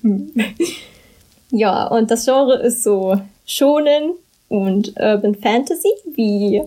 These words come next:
eigentlich die meisten meiner Storys. Und außer Daruma habe ich noch sehr, sehr viele Ideen, die ich irgendwann zeichnen möchte. Und falls jemand neugierig geworden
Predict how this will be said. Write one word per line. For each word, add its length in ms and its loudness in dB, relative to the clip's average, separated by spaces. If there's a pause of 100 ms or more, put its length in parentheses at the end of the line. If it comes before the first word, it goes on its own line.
eigentlich 440 -2
die 140 0
meisten 760 0
meiner 440 2
Storys. 880 -2 (680)
Und 540 2
außer 320 2
Daruma 640 4
habe 240 2
ich 140 -6
noch 260 0
sehr, 640 2
sehr 300 2
viele 480 4 (760)
Ideen, 680 4
die 180 2
ich 160 0
irgendwann 420 2
zeichnen 560 0
möchte. 680 -2 (1080)
Und 340 0
falls 480 -2 (240)
jemand 720 0
neugierig 600 0
geworden 420 2